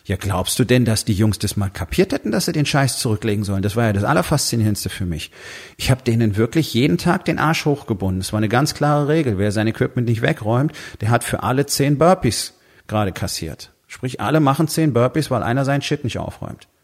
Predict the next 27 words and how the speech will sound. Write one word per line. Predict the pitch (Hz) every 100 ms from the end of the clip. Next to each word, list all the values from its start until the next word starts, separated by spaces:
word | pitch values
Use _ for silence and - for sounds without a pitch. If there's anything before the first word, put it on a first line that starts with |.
| _ _ _ _ _
Es | 120
gab | - 117
keinen | - 135 143 131
Tag, | 123 117 -
wo | 107
es |
keine | - 101 110
Burpees | 98 101 104 -
gegeben | 78 78 64
hätte. | 73 - - _ - - - -
Es | 117 120 - - - _ _
war | 120 127 113
wirklich, | 131 131 123 -
es | 110 -
war | 113
ein | 135 127
Rätsel | 95 92 110 123 - - 110
für | - 85
mich. | 87 -
Ich | - -
habe | 127 123 123 127
es | 120
nicht | 120 -
verstanden. | 107 107 104
Es, | - -
es | - -
geht | 131 127